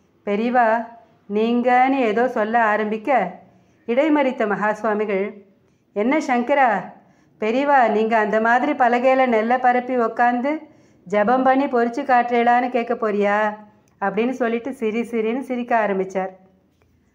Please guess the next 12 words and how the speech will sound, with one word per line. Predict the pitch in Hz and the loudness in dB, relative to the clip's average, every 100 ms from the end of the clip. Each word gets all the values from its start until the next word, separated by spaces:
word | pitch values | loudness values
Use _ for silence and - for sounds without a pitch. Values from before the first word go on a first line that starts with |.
| _ _ | _ _
சங்கரன் | _ - 202 208 233 226 - | _ -4 -2 0 0 0 -2
சாஷ்டாங்கமா | 196 190 - 208 214 226 240 254 | -2 -2 -2 0 0 0 2 2
மகா | 214 226 233 | 2 0 0
சுவாமிகளோட | 240 220 214 202 196 185 | 0 0 0 2 2 0
பாதங்கள்ல | 190 190 202 208 208 196 | 2 2 0 0 0 0
விழுந்து | 196 208 208 | 0 0 -2
வணங்கி, | 196 196 202 226 294 - _ _ _ _ _ | 0 0 0 -2 -8 -12 _ _ _ _ _
"போரும் | 254 294 311 | 4 4 4
பெரியவா, | 285 269 269 247 240 240 - - _ - | 2 2 4 4 2 -2 -12 -20 _ -4
மந்திர | 190 220 254 | -2 2 0
சித்தியோட | 262 226 254 247 233 | 0 0 2 4 4
மகிமையை | 220 226 240 247 269 | 2 0 0 0 -2